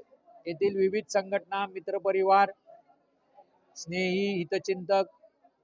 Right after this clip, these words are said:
यांनी आमच्या मार्केटिंग विभागात दिलेले सहकार्य यामुळे ते शक्य झाले आहे. गेली कित्येक दिवस आमच्या मार्केटिंग विभागात आपल्याकडून खूप मोलाचे सहकार्य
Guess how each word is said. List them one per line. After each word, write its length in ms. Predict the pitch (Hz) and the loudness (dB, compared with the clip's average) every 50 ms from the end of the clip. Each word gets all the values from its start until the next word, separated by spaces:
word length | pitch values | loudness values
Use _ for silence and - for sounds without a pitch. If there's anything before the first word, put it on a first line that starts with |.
| _ - | _ -10
यांनी 280 | 151 170 180 190 202 | -8 -8 -6 -6 -6
आमच्या 340 | 208 196 190 180 165 202 196 | -4 -4 -6 -4 -2 -2 -2
मार्केटिंग 480 | 185 185 180 175 160 196 190 202 202 202 | 0 0 -2 -2 -4 -6 -6 -4 -2 0
विभागात 280 | 196 196 196 190 190 | 2 2 4 2 2
दिलेले 380 | 175 165 180 185 190 196 202 196 | 2 0 -2 -2 -2 -2 -4 -4
सहकार्य 360 | - 202 185 180 185 180 180 | -2 -2 -2 0 0 0 0
यामुळे 260 | 185 185 185 190 190 | 0 -2 -2 -4 -6
ते 140 | 180 190 190 | -4 -4 -4
शक्य 320 | - - 170 - - 202 190 | -4 -6 -8 -8 -8 -4 -2
झाले 240 | 185 175 175 180 | 0 0 0 0
आहे. 180 | 180 175 147 127 120 - _ _ _ _ _ _ - | 0 0 0 -2 -6 -10 _ _ _ _ _ _ -6
गेली 160 | 170 190 196 | -4 -2 -2
कित्येक 440 | 185 - 196 - _ - 220 202 175 | -4 -4 -6 -6 _ -4 -4 -4 -2
दिवस 280 | 190 208 202 196 - | -2 -2 -2 -2 -4
आमच्या 260 | 180 180 175 165 190 185 | -6 -10 -8 -8 -6 -4
मार्केटिंग 400 | 185 185 180 165 185 190 196 190 | -4 -4 -4 -6 -10 -14 -10 -6
विभागात 380 | 196 190 175 185 185 185 180 180 | -6 -4 0 0 0 0 0 -2
आपल्याकडून 480 | 170 170 160 180 185 180 190 - 180 - | -4 -6 -4 -4 -4 -4 -4 -6 -6 -2
खूप 140 | - 208 202 202 202 | -2 -2 -2 -2 -6
मोलाचे 360 | 196 196 190 196 185 196 185 | -6 -2 -2 -2 -2 -4 -4
सहकार्य 480 | - 190 185 156 185 185 180 185 196 | -4 -4 -2 0 0 0 2 2 0